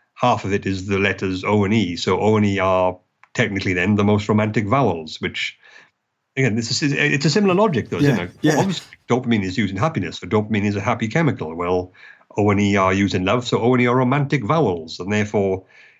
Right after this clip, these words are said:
Speaker 1: if you want to chat someone up, you should use as many of them as possible. So, like, hello, hello,
Speaker 2: <laughs>
Speaker 1: you, ye, that, that isn't a way to charm someone. That's very unpleasant and terrifying. And that, that's the sort of logic we apply here.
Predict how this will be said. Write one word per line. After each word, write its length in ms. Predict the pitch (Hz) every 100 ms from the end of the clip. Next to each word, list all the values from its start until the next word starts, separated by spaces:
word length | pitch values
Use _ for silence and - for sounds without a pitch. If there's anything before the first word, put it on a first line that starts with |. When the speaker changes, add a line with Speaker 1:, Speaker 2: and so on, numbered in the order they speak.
| _
Speaker 1:
if 60 |
you 60 | 104
want 160 | 107 95
to 40 |
chat 180 | 113 -
someone 240 | 110 104
up, 200 | 101 -
you 60 | 101
should 160 | 113
use 200 | 104 117
as 80 | 110
many 200 | 113 120
of 60 | 123
them 120 | 127
as 80 | 135
possible. 500 | 170 165 95 85 85
So, 100 | 98
like, 140 | 95
hello, 1000 | 95 123 139 180 220 233 233 233 226 208
hello, 460 | 185 131 147 175 - -
Speaker 2:
<laughs> 180 | 160 165
Speaker 1:
you, 380 | 160 160 160 160
ye, 680 | 156 165 156 156 156 147
that, 260 | 147 - -
that 140 | -
isn't 480 | 143 139 143 - - - _ - _ -
a 60 | 120
way 200 | 123 117
to 280 | 127 123 120
charm 340 | 143 151 156
someone. 360 | 143 95 92 82
That's 200 | 98 -
very 320 | 120 120 127
unpleasant 460 | 123 120 135 127 98
and 200 | 92 92
terrifying. 580 | 131 143 101 85 82 - - - - _ _ -
And 100 | 120
that, 120 | 135
that's 160 | 139 147
the 60 | 147
sort 140 | 147
of 60 | 127
logic 300 | 120 110 123
we 80 |
apply 300 | 110 110 131
here. 180 | 104 85